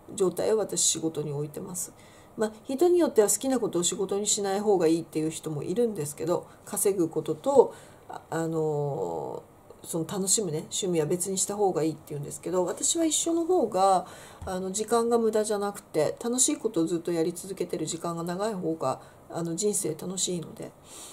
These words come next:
だから仕事をめちゃめちゃこう嫌なものとかお金を稼ぐだけのものとしては捉えていないので、まあ、だから楽しくやってるんですけれどもね。好きだからです。単純に。まあ、ゲーム感覚に近いのかもしれないですけどね。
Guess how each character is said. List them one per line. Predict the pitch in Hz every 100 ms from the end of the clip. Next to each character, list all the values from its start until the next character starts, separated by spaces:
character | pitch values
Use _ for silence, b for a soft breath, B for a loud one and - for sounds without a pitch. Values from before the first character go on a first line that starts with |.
| B - -
だ | 202
か | 202
ら | 196
仕 | -
事 | 262 294 339 330
を | 302
め | 254
ち | 294
ゃ |
め | 294
ち | 285
ゃ | 285
こ | 285
う | -
嫌 | 233 311
な | 294
も | 190
の | 175
と | 170
か | -
お | 156
金 | 156 226
を | 240
稼 | 240 240 262
ぐ | 220
だ | 165
け | 202
の | 196
も | 180
の | 170
と | 175 170
し |
て | - 214
は | 226 226 208 B B -
捉 | 214 214
え | 196
て | -
い | 160
な | 165 175
い | 160
の | 160
で、 | - 170 160 170
ま | 226
あ、 |
だ | 247
か | 220
ら |
楽 | 160 165 175
し |
く | - -
や |
っ | -
て | -
る | 170
ん |
で | 160
す | 175 -
け | -
れ |
ど | 170
も | 196
ね。 | 226 - -
好 | -
き | 247
だ | -
か | -
ら | - - - - - -
で | 180
す。 | - -
単 | - 208
純 | 196 202 190
に。 | 214 - B B B B B B B -
ま | 220
あ、 |
ゲ | 208 214
ー |
ム | 214
感 | 220 226
覚 | 220 -
に | 147
近 | 143 - 175
い |
の | -
か | -
も | 160
し | -
れ | 170
な | 160 156
い |
で | 151
す | -
け | -
ど | -
ね。 | 240